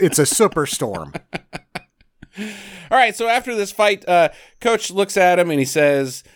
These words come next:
Speaker 2: I got this in quotes, "I'm ashamed to coach you." Uh, not inspiring, Coach. You guys, you guys make me sick to my stomach. I don't even, I can't even look in the mirror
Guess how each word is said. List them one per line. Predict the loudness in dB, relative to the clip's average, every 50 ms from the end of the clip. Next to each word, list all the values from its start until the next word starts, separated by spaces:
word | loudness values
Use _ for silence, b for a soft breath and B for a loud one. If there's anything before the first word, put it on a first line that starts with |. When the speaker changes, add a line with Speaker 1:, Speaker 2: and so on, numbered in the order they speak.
| b b b b
Speaker 2:
I | -2 0
got | 0 -2 -2 -4
this | -8 -6
in | -6 -6
quotes, | -4 0 2 2 2 0 -2 -8 -10 -12 -14 -16 _ _ _ _ _ _ _ _ -8
"I'm | -6 -6 -4
ashamed | -4 -4 -4 -4 -2 -4 -4 -4 -8 -10
to | -12
coach | -10 -6 -4 -4 -4 -4 -8
you." | -10 -10 -12 -14 -16 -18 -20 _ _ _ _ _ _ _ _ _ _ _ 0
Uh, | 2 4 4 4 4 4 4 4 4 2 2 2 0 -2 -4 -8 _ _ _ _ _
not | -6 -4 -4 -4 -4 -4 -6
inspiring, | -6 -6 -2 0 2 2 2 0 -2 -4 -6 -8 -12 -16 _ _ _
Coach. | -4 0 2 2 2 2 -2 -6 -12 -14 -16 _ _ _ _ _ _ _ _ _ _ _ _ _
You | -10 -4
guys, | 0 2 2 2 0 -4 -10 -12 -14 -14 -18 -20 -20
you | -14
guys | -8 -4 -4 -4 -4 -4 -6
make | -4 -2 -4 -2 -4
me | -8 -10
sick | -8 -8 -8 -8 -8 -8 _
to | -10 -8
my | -8 -8
stomach. | -8 -10 -10 -8 -8 -8 -8 -10 -16 -20 -20 -20 b b b b b
I | b 0 0
don't | 2 2 0
even, | 0 -2 -4 -6 -6 -6
I | -8
can't | -6 -4 -4 -4
even | -4 -4 -4 -6
look | -8 -8 -8
in | -10
the | -10 -6
mirror | -4 -2 0 0 0 0 -2 -4 -4